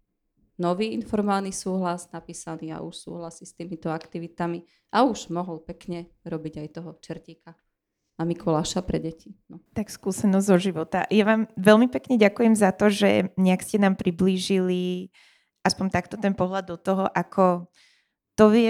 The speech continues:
Speaker 2: možno fungovať aj na štátnej škole, alebo ako to vie fungovať asi v každej komunite, lebo dnes každodenne sa stretávame s tým, že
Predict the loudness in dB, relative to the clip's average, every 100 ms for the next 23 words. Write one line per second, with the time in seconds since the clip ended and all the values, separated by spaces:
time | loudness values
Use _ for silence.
0 | 4 2 2 -2 -2 4 8 8 6 2
1 | 0 0 -2 2 0 0 2 4 6 4
2 | 4 2 0 -2 2 2 2 0 2 4
3 | 6 4 2 -2 -2 0 2 0 2 2
4 | 2 0 2 4 6 2 -4 -10 _ _
5 | _ 2 4 2 0 -6 2 4 4 2
6 | 0 -2 0 -4 -2 -2 2 0 0 -2
7 | -4 -4 0 -2 -2